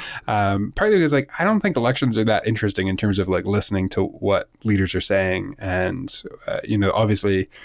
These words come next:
the, the platforms are, are something that, you know, are worth paying attention to and figuring out what, what people are promising. But I think the, the interesting parts of the election, I mean, w-, that, that's all not necessarily news. Like, the interesting parts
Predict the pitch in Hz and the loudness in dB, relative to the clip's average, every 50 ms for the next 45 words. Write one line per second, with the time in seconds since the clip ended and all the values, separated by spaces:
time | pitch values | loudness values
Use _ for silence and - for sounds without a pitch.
0 | - - - _ - 104 101 95 92 92 - 98 - - 120 104 73 - - 107 | -20 -20 -20 _ -2 0 0 2 2 0 0 -2 -4 -2 0 -2 0 0 0 0
1 | 98 98 98 95 95 - - - 113 104 95 95 92 92 92 - - - - - | 2 2 2 2 0 -2 -2 -2 0 0 0 0 0 -2 -2 -4 -6 -6 -4 -2
2 | 117 - 110 101 98 98 95 92 90 90 - - - _ _ _ - - 107 - | -2 0 0 0 0 0 0 2 2 0 0 -2 -6 _ _ _ -6 -4 -4 -4
3 | - - - - _ - - 101 92 92 98 98 - - - 101 95 92 90 - | -6 -8 -12 -16 _ -4 -2 0 2 2 2 0 0 0 -2 -2 0 0 0 0
4 | 98 98 101 101 95 90 87 90 92 92 95 - 98 92 95 92 92 92 92 85 | 0 0 0 -2 0 0 0 0 0 0 -2 -2 -2 -2 -2 -2 -2 -2 -2 0
5 | 90 95 - - - - - - - - - - _ - - - 92 - - - | -2 -4 -4 -6 -12 -20 -20 -20 -20 -20 -20 -20 _ -14 -10 -10 -10 -6 -4 -2
6 | - 104 95 92 - - 101 98 98 98 - - 90 87 90 90 - 107 104 113 | 0 0 0 0 0 0 0 0 0 0 -2 -2 -2 -2 -4 -2 -2 0 0 2
7 | - 170 165 160 - - 160 135 107 104 107 101 101 98 98 95 - - - - | 2 0 -2 -2 -6 -6 -6 -4 -2 2 2 4 4 4 4 2 0 -2 -4 -10
8 | - - - - 123 113 107 - - - - - _ _ - 147 147 147 - 160 | -14 -20 -6 -2 2 2 2 2 0 -4 -10 -16 _ _ 2 2 2 4 2 2
9 | - 135 120 104 110 104 98 - - 104 95 95 92 92 - - - 101 104 104 | 2 2 2 2 2 0 0 0 0 0 0 2 0 0 0 0 0 2 2 2
10 | 107 - - 107 - 135 131 117 - 135 143 139 135 135 139 127 120 110 - - | 2 0 -2 -4 -4 -2 -2 -2 0 0 0 0 2 2 2 2 2 0 -2 -2
11 | - - 110 104 95 101 92 - 101 - 107 98 95 87 87 85 87 92 98 90 | -2 -2 0 0 0 0 -2 -2 -2 0 0 0 0 0 -2 -2 -2 -2 -2 -2
12 | - - - - - - 82 - - - - - - - - - - - - 104 | -4 -6 -8 -8 -8 -8 -10 -10 -14 -18 -18 -18 -16 -16 -18 -18 -12 -4 -2 0
13 | 95 95 - - 127 127 117 120 - - 107 101 - 101 95 - - - | 0 0 0 0 0 0 0 0 0 0 0 0 0 0 -2 -2 -2 -6